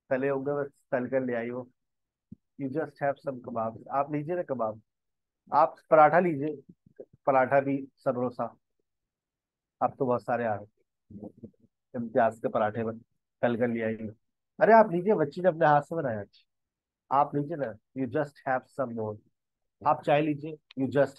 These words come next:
have tea। क्या कर रहे हैं आप? आप आबादा कर रहे हैं। अब गुस्सा नहीं आ रहा आपको? अब आप आबादा कर रहे हैं। यू का इस्तेमाल आप जब भी करते हैं, जब आप आबादा करते हैं। "अरे, आप यहाँ बैठे, फूफी,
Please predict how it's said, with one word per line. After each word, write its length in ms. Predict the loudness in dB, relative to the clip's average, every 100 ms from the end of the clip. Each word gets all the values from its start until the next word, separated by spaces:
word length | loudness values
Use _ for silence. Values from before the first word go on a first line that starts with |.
| 0
have 160 | 0 -2 _ _ -8
tea। 200 | -8 -8 _ _ _ _
क्या 280 | -6 4 6
कर 180 | 6 0
रहे 120 | 0
हैं 60 |
आप? 120 | -4 -6 _ -2
आप 240 | 2 4
आबादा 460 | 4 2 0 2 0
कर 180 | -2 -8
रहे 120 | -10
हैं। 80 | -16 _ _ _ _ -4
अब 80 | 0
गुस्सा 280 | 2 4 4
नहीं 140 | 6
आ 80 | 6
रहा 120 | 4
आपको? 280 | 0 -6 -16 _ _ _ _ _ _ _ _ _ _ _ -2
अब 120 | 2 6
आप 160 | 4 2
आबादा 460 | -4 -2 -2 -4
कर 140 | -8 -12
रहे 120 | -16
हैं। 380 | _ _ -8 -2
यू 100 | 0
का 140 | 0
इस्तेमाल 440 | 0 -2 2 6
आप 160 | 6 4
जब 180 | 0 -4
भी 140 | -4
करते 300 | -2 -4 -4
हैं, 160 | -8 -4
जब 180 | 0 2
आप 160 | 2
आबादा 420 | 0 -4 -4 -8 -10
करते 340 | -12 _ _
हैं। 40 | _
"अरे, 160 | -2 2
आप 160 | 0 0
यहाँ 140 | 0 0
बैठे, 260 | 0 -2
फूफी, 300 | -6 -8 -10